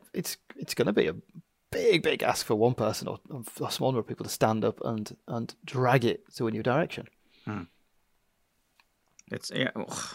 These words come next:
Speaker 2: it's so hard. And it, just having this conversation with you right now is actually putting ideas into my head about our responsibilities that feel uncomfortable. And I like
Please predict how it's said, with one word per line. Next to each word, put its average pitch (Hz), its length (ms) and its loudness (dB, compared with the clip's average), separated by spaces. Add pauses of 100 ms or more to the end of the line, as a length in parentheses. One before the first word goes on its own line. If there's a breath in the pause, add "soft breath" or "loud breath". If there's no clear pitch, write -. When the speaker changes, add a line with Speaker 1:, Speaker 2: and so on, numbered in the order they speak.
(140)
Speaker 2:
it's - 160 -6
so 127 120 2
hard. 120 240 6 (240 loud breath)
And 131 120 6
it, 127 60 4
just 139 260 6
having 139 240 8
this 113 140 4
conversation 113 560 4
with 104 100 0
you 107 100 4
right 101 180 4
now 131 260 6
is 104 100 4
actually 104 480 -2 (300)
putting 123 260 4
ideas 110 380 6
into 107 220 0
my 98 140 4
head 110 220 4
about 101 480 4
our 107 160 6
responsibilities 101 920 2 (360 loud breath)
that 107 220 2 (420)
feel 190 240 6
uncomfortable. 120 480 4
And 104 100 6
I 117 40 10
like 131 260 6